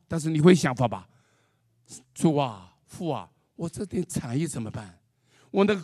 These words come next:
公司怎么办？我的家庭怎么办？我的子女都在这里念书怎么办？”对不对？亚伯兰没有话讲，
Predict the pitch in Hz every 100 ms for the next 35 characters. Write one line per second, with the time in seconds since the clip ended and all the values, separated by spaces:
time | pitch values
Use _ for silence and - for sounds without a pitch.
0 | - 254 269 233 220 202 262 160 143 123
1 | - - _ _ _ _ _ _ _ _
2 | - 196 220 - 247 233 - 202 170 156
3 | 151 127 - - 370 359 - 220 240 196
4 | 233 214 196 196 190 190 170 196 175 147
5 | 139 123 - 220 185 151 98 _ _ _
6 | _ _ _ _ - 117 113 127 120 110
7 | 131 247 208 156 151 - 92